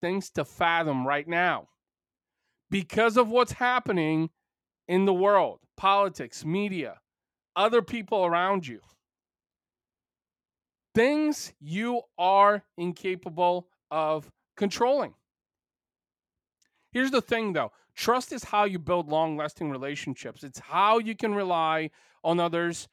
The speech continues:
and they can also learn to rely on you. Building trust is frustrating. It's challenging. And many times it seems impossible. I get it. I've struggled with trust for a vast majority of my life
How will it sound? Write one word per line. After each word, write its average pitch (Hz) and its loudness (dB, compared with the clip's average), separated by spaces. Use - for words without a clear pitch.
and 165 0
they 190 2
can 190 -4
also 190 0
learn 170 0
to 180 -2
rely 160 0
on 160 2
you. 156 -2
Building 240 0
trust 220 0
is 214 -4
frustrating. 226 -4
It's 190 -6
challenging. 233 0
And 175 0
many 247 0
times 233 0
it 196 -8
seems 208 -4
impossible. 214 -2
I 175 -2
get 185 0
it. 170 -4
I've 196 4
struggled 254 0
with 233 -6
trust 208 0
for 170 -4
a 147 -2
vast 175 -2
majority 170 -2
of 151 -6
my 135 -2
life 147 -2